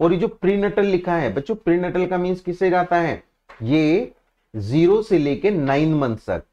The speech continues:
यानी कंसेप्शन से लेके नाइन मंथ तक, जब तक बच्चा पैदा होता है, ये प्रीनेटल पीरियड।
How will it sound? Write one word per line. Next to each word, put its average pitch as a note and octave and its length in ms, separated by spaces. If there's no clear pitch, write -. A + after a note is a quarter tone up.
यानी E3+ 160
कंसेप्शन E3+ 600
से E3+ 120
लेके D#3 420
नाइन D3 300
मंथ A#2 120
तक, B2 100
जब A2+ 180
तक D3+ 100
बच्चा C#3 240
पैदा B2+ 300
होता A#2 260
है, D3 60
ये G3 80
प्रीनेटल F#3 480
पीरियड। C3 300